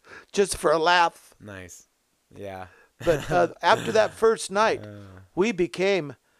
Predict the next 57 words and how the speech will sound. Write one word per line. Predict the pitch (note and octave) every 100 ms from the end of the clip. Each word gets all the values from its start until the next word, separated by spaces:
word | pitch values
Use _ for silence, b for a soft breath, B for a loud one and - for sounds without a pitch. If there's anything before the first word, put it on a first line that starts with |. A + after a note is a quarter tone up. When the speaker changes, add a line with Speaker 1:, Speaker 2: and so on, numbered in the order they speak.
| _ _ _ _ _ _ -
Speaker 1:
Willie's | E3 G3+ F3+ D3+
Bluegrass | - F3+ G3 D#3 C#3 C3
Boys, | - B2+ B2 A#2+ C#3
Speaker 2:
<laughs> | C3+
Speaker 1:
and | E3 E3 G#3+ F3 F3
we | G3+
were | G3+ E3
happy | D#3 G3 F#3
to | C#3 C3+
do | D#3
Speaker 2:
Was | E3
Speaker 1:
it. |
Speaker 2:
that | F3 F3+
a | D#3+
name? | D3+ C#3 D#3 A3+ C4 B3 b b b b -
Or | D#3+
was | D#3 D#3
that, | C#3 D#3+ D3+ C#3 C3
that | D#3 D3+
was | C3+
a |
joke? | C3+ D#3 D3+ C3
That | D#3+
Speaker 1:
No, | A#3
Speaker 2:
wasn't | G#3+ G3+
the | G3
Speaker 1:
we |
Speaker 2:
name | G3+
Speaker 1:
just | F#3+ C#3
Speaker 2:
of | B2+
a |
band. | A#2+ C#3+ C3+
Okay. | D#3 C3 A2
Speaker 1:
Yeah, | E3 D3+ A#2+ A2+
no. | E3 D#3
Speaker 2:
'Cause | C3+
Willie's | D#3 G#3+ F#3
Bluegrass | C#3+ F3 F3+ D#3+ D3
Boys | - C#3 C3+ B2+
is | B2+ B2+
not | D3 D#3
a |
bad | C3 C3+ C3+
name | B2 C3+ B2+
of | A#2
a | A2+
band, | B2 A#2 A2+
Speaker 1:
That's | A3+
kind | F#3+ F#3
Speaker 2:
especially | G#3+
Speaker 1:
of | D#3+
the | F#3
Speaker 2:
with |
Speaker 1:
way | G3
it | F#3
Speaker 2:
Willie | D3+
Nelson. | D3 D3 D3+ C#3 B2 A#2+